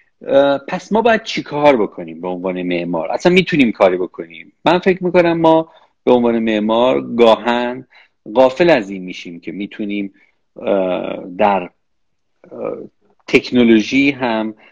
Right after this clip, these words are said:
تکنولوژی مصالح هم دخیل باشیم، یعنی مصالحی رو به وجود بیاریم که تنفس ساختمان رو بین بیرون و درون عوض بکنه و نیازی به این همه، اه،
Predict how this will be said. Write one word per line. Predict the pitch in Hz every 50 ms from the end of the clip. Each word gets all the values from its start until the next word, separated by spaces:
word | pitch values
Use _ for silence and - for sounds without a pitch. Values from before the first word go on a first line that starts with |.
| _ _ _ _
تکنولوژی | - 123 113 - 123 120 113 107 120 143
مصالح | 143 135 131 117 107 - - - 110 107 110 123 135 127 - -
هم | - 107 98 95 92 92 92 _ _ _ _ _ _
دخیل | 127 123 120 - - 160 156 135 104
باشیم، | 90 87 78 - - - 85 95
یعنی | 98 101
مصالحی | 98 101 101 101 - - 117 101 107 131 143 151
رو | 147 139 127
به | 120 117
وجود | 110 104 98 95 101 101 90
بیاریم | _ 101 98 95 95 92 92
که | - - 98 95 _ - - - _ _
تنفس | - 131 127 120 123 123 - _ - 180 175 - 165
ساختمان | 139 - - 104 92 - - - 95 95 92 90 87
رو | 90 87
بین | 85 104 107 101 98 98 92
بیرون | 90 98 95 92 90 95 92 87
و | 92 92
درون | 87 92 90 90 92 95 101 107
عوض | 107 - 92 95 98 101 101 98 90 87
بکنه | 92 85 - - - 82 82 82 _ _ _ _ - - - - - _ _
و | - 104 98 110 107
نیازی | 107 104 104 107 110 110 120 127 123 120 131 120
به | 107 107
این | 104 95 101 110 117 113 107
همه، | 101 104 107 101 101 98 98 98 92 _ _ _ _ _ _ _
اه، | - 107 104 101 98 98 95 95 95 92 95 92 92